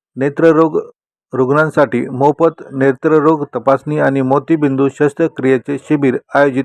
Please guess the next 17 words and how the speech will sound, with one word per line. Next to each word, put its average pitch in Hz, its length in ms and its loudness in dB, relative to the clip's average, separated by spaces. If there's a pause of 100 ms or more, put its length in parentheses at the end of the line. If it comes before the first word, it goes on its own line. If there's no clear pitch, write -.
करण्यात 123 320 -2
आले 120 160 -2
आहे. 110 260 -4 (640)
या 156 160 0
शिबिराची 139 600 0
सुरुवात 143 420 0 (280)
आज 135 120 2 (300)
पुयनी 160 320 -2
येथून 143 360 -4
करण्यात 120 340 0
आली 139 200 0
असून 143 380 0 (500)
पहिल्याच 147 420 -2
दिवशी 135 520 -4 (120)
दोनशे 143 420 0 (100)
अडतीस 139 420 -2
रुग्णांची 135 720 -2